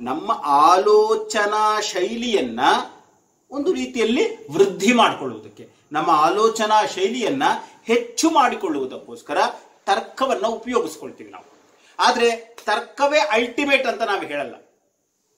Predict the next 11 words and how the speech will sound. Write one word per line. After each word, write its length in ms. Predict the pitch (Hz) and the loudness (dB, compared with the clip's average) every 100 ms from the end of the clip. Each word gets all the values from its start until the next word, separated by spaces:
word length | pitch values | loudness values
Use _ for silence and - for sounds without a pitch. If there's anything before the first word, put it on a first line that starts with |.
| _ _ _ _ _ _ _ _ _ _ _ _ _ | _ _ _ _ _ _ _ _ _ _ _ _ _
ಇವಾಗ 180 | 220 190 | -2 0
ನೋಡಿ, 180 | 180 151 | 0 0
ಒಂದು 220 | 214 208 | -2 0
ಉದಾಹರಣೆಯನ್ನ 580 | 147 131 120 113 101 143 | 2 0 0 -6 -12 -14
ಹೇಳ್ತೇವೆ. 460 | 123 98 - - _ _ _ _ _ _ _ _ _ _ | -14 -18 -20 -20 _ _ _ _ _ _ _ _ _ _
ನಮ್ಮೆಲ್ಲರ 600 | 196 226 240 262 269 269 277 | 0 2 2 2 2 4 6
ಅನುಭವ, 580 | 226 196 226 180 143 - _ _ _ _ _ _ _ 127 | 4 2 -2 -4 -6 -6 _ _ _ _ _ _ _ -16
ನಮ್ಮೆಲ್ಲರ 600 | 135 143 160 196 202 226 311 - - - | -10 -6 -2 0 2 4 2 -2 -14 -2
ಅನುಭವ 460 | 180 233 - 254 - | 0 0 -2 -2 0
ಏನಿದೆ 720 | 156 123 117 165 190 - _ 156 | -4 -6 -6 -4 -4 -6 _ 2
ಅದು 580 | 226 302 214 262 294 | 2 4 2 2 -2